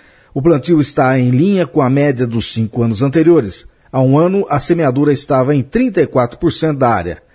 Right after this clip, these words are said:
Mato Grosso impulsionou o bom ritmo da semana. Até o final da semana passada, o estado já havia semeado quase metade da sua área de soja. Já o Paraná alcançou trinta e três por cento da área semeada,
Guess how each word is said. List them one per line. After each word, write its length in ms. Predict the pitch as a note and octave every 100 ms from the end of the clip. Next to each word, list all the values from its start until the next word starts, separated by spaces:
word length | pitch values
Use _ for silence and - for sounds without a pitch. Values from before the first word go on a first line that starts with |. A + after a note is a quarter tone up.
| _ _ -
Mato 280 | D3 E3+ E3+
Grosso 400 | E3 F#3 D#3+ C#3
impulsionou 560 | A2+ C3+ C3+ C#3+ C#3 C#3+
o 60 |
bom 300 | A#2+ E3+ G3+
ritmo 360 | B2 G3+ E3+ D3+
da 140 | B2+
semana. 460 | - B2 A2+ E2 D2 _ _ -
Até 200 | A2+ D3
o 40 |
final 240 | D3 C#3+ C3
da 80 |
semana 300 | A#2+ B2 B2+
passada, 600 | A2 A2+ - D#3 D#3 D3 - _ _
o 80 | -
estado 400 | B2+ - D#3 C#3
já 160 | A#2+ D3
havia 280 | A#2+ C#3 A#2+
semeado 500 | B2+ A#2 C3+ C#3 A#2
quase 420 | D#3 D#3 C#3 B2+
metade 540 | C3 B2 D3+ D3+ C3
da 140 | A#2+ A2
sua 260 | - A#2+
área 180 | B2+ A#2
de 120 | G#2+
soja. 480 | - D#3 D3 F2 E2+ _ _
Já 180 | G#2+ -
o 80 | B2
Paraná 360 | D#3+ C3+ C#3 E3+
alcançou 640 | D#3+ B2+ D3 A#2+ - D#3+
trinta 360 | - G#3+ A3+ E3
e 80 | C#3
três 300 | C3+ B2 -
por 160 | E3+
cento 380 | - D#3 D#3 D#3+
da 120 | C#3
área 220 | B2+ B2+
semeada, 580 | - B2 B2 A2 D#2 E2+